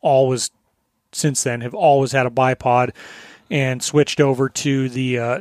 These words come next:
you know, the Spartan Pre-, I got one of the Spartan Precision ones when they came out, and they're expensive too, but man, for, oh, they cut so much weight if you can afford it. Um, I mean, if you can't afford it, just do what you can, take a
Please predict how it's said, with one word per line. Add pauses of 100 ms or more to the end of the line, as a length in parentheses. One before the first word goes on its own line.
(140)
you
know,
the
Spartan
Pre-,
I
got
one
of
the
Spartan
Precision
ones
when
they
came
out,
and (480)
they're
expensive
too,
but
man,
for,
oh,
they
cut
so
much
weight
if
you
can
afford
it. (100)
Um,
I
mean,
if
you
can't
afford
it,
just
do
what
you
can,
take
a